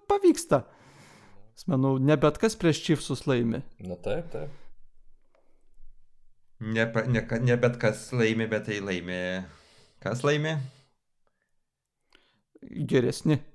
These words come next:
Speaker 3: Geresni.
Speaker 1: <laughs> Geresni. O kalbant apie geresnius, tai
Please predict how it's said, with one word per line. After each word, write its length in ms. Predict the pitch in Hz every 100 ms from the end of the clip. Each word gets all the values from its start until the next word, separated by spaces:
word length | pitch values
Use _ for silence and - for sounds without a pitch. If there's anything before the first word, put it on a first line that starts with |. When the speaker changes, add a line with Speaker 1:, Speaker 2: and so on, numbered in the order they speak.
| - _ _
Speaker 3:
Geresni. 580 | - 101 98 117 - 90 87 - _ _ - _ -
Speaker 1:
<laughs> 80 | 143 - 698 988 1077 1077
Geresni. 500 | 269 - 294 285 285 - - 285 262 - - 262 - - - - - - - - - - - - - - -
O 180 | - 143
kalbant 540 | 139 180 196 151 139
apie 240 | 143 131 147
geresnius, 680 | 131 147 139 - 160 175 175
tai 240 | 160 151